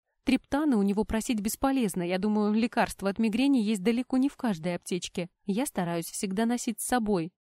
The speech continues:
Но в эту проклятую крохотную сумку Жакмес нифига не влезает,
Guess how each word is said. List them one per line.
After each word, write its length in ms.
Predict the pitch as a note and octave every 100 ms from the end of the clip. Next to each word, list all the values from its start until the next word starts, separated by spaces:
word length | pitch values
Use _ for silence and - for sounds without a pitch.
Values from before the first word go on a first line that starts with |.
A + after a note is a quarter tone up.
| _
Но 200 | C4+ C4+
в 80 | C4+
эту 160 | C4+ C4+
проклятую 520 | C#4+ - D4 C#4 C#4+
крохотную 560 | - D4+ C#4 - C#4 C#4
сумку 440 | - F#4 E4+ C#4
Жакмес 520 | A#3+ C#4 D4 F#4 F#4+
нифига 460 | C4+ C#4 E4+ C4 B3
не 120 | G3+
влезает, 600 | F#3+ G3+ G3 G3+ F#3+ -